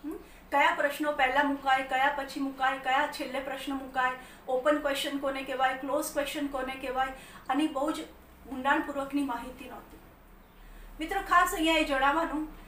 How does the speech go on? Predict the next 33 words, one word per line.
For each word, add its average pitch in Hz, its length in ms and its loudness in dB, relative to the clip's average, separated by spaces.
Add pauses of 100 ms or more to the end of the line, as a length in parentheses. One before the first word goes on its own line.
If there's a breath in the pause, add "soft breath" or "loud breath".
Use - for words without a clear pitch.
(140)
કે 330 100 -4
જ્યારે 277 300 2
પણ 349 260 -4
પ્રશ્નાવલી 277 500 -4
તૈયાર 247 400 -2
કરીએ 254 380 -6 (220)
ત્યારે 311 400 -2 (280 loud breath)
એના 277 120 2
એક 330 200 -2
તબક્કા - 400 -4
હોય - 220 -6
છે. - 220 -14 (960)
પ્રશ્નાવલી 320 520 0
કઈ 277 220 0
રીતે 269 240 -4
બનાવવાની? - 560 -8 (440 loud breath)
તો 349 100 -8
સૌથી 320 280 -4
પહેલા 311 480 0 (280)
જનરલ 294 320 0
ઇન્ફોર્મેશન 240 720 -8
હોય - 100 -6 (240)
અથવા 302 200 -6
તો 302 100 0
એને 285 160 2
આપણે - 380 -2
પ્રાથમિક 285 480 2
માહિતી 254 580 -8
એ 254 100 -10
કહીએ 226 340 -6
છીએ - 240 -6 (340 loud breath)
કે 302 120 -2
જેમાં 285 460 4